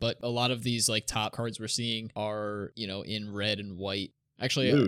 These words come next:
Speaker 1: most of
Speaker 2: too.
Speaker 1: them are in red and blue, yeah. So, you know, uh, keep an eye out on some of those blue cards. It does seem like the blue decks are able to pick up the wins when you get the right pieces.
Speaker 2: Wow, Spellweaver Eternal. Is that the one with Afflict and Prowess, if, if I remember right?
Speaker 1: Yeah.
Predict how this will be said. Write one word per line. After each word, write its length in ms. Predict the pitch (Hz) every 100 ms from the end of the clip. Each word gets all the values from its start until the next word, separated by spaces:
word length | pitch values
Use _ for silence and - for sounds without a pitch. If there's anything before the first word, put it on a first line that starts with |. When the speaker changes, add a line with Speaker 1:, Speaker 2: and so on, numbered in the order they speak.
| -
Speaker 1:
most 20 |
of 100 | 170
Speaker 2:
too. 80 | -
Speaker 1:
them 120 | 254
are 60 | 233
in 160 | 226 185
red 180 | 190
and 100 | 180
blue, 240 | 170 196 107
yeah. 280 | 143 135 113
So, 460 | - 139 127 123 113 _
you 140 | - 135
know, 260 | 123 156 - - 131
uh, 120 | 135
keep 200 | - 156
an 40 | 160
eye 140 | 165
out 140 | 165
on 100 | 143
some 160 | 139 156
of 60 | 147
those 120 | 131
blue 160 | 147
cards. 240 | 143 143 127
It 80 | 123
does 140 | 131
seem 180 | 143 139
like 140 | 123
the 60 | 117
blue 180 | 120 120
decks 240 | 120 -
are 100 | 117
able 300 | 101 117 120
to 300 | - 123 113
pick 200 | 110 120
up 120 | 113 -
the 80 |
wins 420 | 113 120 113 107 -
when 160 | 123 117
you 100 | 113
get 140 | 113
the 60 | 104
right 200 | 113 -
pieces. 440 | 123 117 98 - _ _ _ _ -
Speaker 2:
Wow, 280 | 127 120 90
Spellweaver 640 | - 127 143 127 98 92
Eternal. 380 | 90 95 85 78
Is 140 | 110
that 120 | 127
the 80 | 147
one 120 | 196
with 100 | 196
Afflict 460 | 147 - 104 135 -
and 120 | 104
Prowess, 540 | - 92 98 143 - - -
if, 100 | -
if 120 | -
I 20 | 127
remember 260 | 131 135
right? 260 | 135 143 147 _ _
Speaker 1:
Yeah. 260 | 117 107